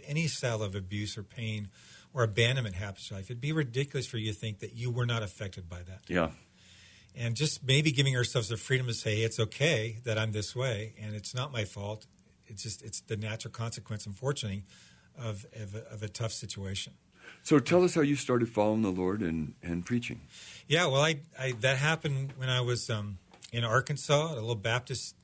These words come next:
Speaker 1: camp, and, um, I came to faith in Christ, and it was wonderful. And I just, for some reason, it immediately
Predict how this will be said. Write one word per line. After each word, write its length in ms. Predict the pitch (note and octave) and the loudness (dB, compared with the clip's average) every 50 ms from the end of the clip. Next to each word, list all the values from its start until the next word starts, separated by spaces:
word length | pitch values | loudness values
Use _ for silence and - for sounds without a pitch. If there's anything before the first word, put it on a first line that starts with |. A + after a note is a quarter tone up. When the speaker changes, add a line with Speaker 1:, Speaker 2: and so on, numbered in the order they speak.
| _ _ - | _ _ -8
Speaker 1:
camp, 360 | - - B2 B2+ C#3 C3+ - | -6 -2 -2 -2 -2 -4 -4
and, 180 | G#2+ F#2 F#2 F2 - - - - - - - - - - - _ - C#3 A#2 | -6 -6 -6 -8 -10 -14 -20 -20 -20 -18 -18 -20 -20 -20 -20 _ -12 -8 -6
um, 320 | A2 A2 G#2+ G2+ G#2 G#2 G#2 | -4 -4 -4 -4 -6 -6 -8
I 60 | G#2 | -10
came 280 | G2 - - B2 A#2 A2+ | -10 -4 -2 0 0 0
to 80 | A2 | -2
faith 360 | - - A#2 A2+ A#2+ A#2 - | -4 -2 0 0 0 0 -2
in 80 | A2+ G#2+ | -6 -8
Christ, 640 | G2 - - B2+ B2 B2 B2+ A#2+ - - - - - - - | -8 -2 0 2 2 2 2 0 -4 -6 -8 -10 -12 -14 -14
and 180 | A2+ A2 G#2 G#2 | -12 -10 -10 -10
it 100 | A#2 - | -10 -10
was 160 | C3+ A#2+ G#2 | -12 -12 -8
wonderful. 640 | G#2+ G2+ A2+ B2 B2+ B2 - - C#3 C3+ C#3 D3 D3 - | -4 -2 0 0 0 0 0 0 2 2 2 2 0 -4
And 380 | A#2 A2+ A2 G#2+ G#2+ G#2 G#2 - - - | -6 -6 -6 -4 -4 -6 -6 -8 -12 -10
I 160 | A#2 A2 A#2+ B2 | -2 0 0 2
just, 360 | A#2 C3+ B2 - - - - | 2 0 0 -2 -4 -6 -8
for 140 | - B2+ A#2 | -6 -6 -2
some 200 | - - C#3 C3+ | 0 0 2 4
reason, 380 | C3+ C#3 C#3+ B2 C3 C#3 C#3 - - - - - - - - - - - _ - | 4 4 4 4 2 -2 -4 -6 -8 -14 -20 -20 -20 -20 -20 -20 -20 -20 _ -6
it 120 | B2+ C3 | -2 0
immediately 440 | B2+ B2 A#2 A#2+ B2+ C3+ C3+ B2+ A#2+ | 2 2 2 2 2 2 2 0 -2